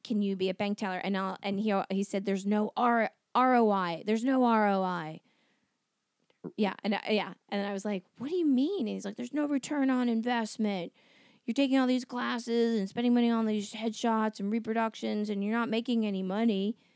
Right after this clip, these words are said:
so there's no R O I." And he's like, "Just get a job at a bank teller, as a bank teller in, in La Jolla." And I was like,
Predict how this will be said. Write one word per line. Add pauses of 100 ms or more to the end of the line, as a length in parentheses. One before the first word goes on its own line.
(340)
so
there's
no
R
O
I."
And
he's
like,
"Just
get
a (520)
job
at
a
bank
teller,
as
a
bank
teller
in, (300)
in (240)
La
Jolla."
And
I
was
like,